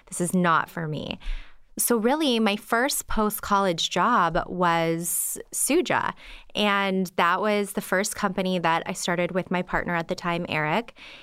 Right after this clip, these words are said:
And it really didn't start with any goal to create some nationally distributed juice brand. It really was just a local home delivery service.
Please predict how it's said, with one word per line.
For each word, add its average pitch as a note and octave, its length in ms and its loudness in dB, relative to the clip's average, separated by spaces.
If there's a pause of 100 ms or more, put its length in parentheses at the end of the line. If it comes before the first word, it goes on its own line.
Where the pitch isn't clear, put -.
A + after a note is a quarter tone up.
(200)
And G3 640 2 (200)
it A3+ 160 2
really E4 420 4
didn't A#3 320 0
start F#3 520 0 (200)
with F#3+ 420 2
any F#3+ 200 0
goal F3+ 240 2
to F#3+ 140 -4
create E3 460 0
some E3+ 600 0
nationally F3+ 800 2
distributed E3+ 680 0
juice E3+ 300 0
brand. - 320 0
It - 80 0
really G3+ 240 2
was G#3 160 2
just - 160 -2
a F#3+ 60 2
local F3 280 2
home F#3+ 140 2
delivery F3+ 400 0
service. D#3+ 680 -2